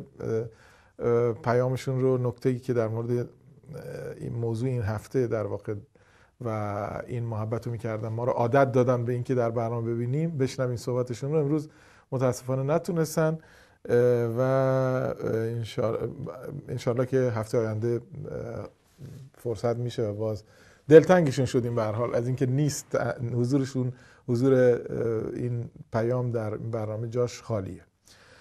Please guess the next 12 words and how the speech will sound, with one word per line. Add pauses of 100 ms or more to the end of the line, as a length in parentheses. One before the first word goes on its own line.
(300)
خب،
اه،
موضوع
بعدی، (260)
اه، (320)
قاعده
ای
رو
ما
در (1160)
قواعد،
اه،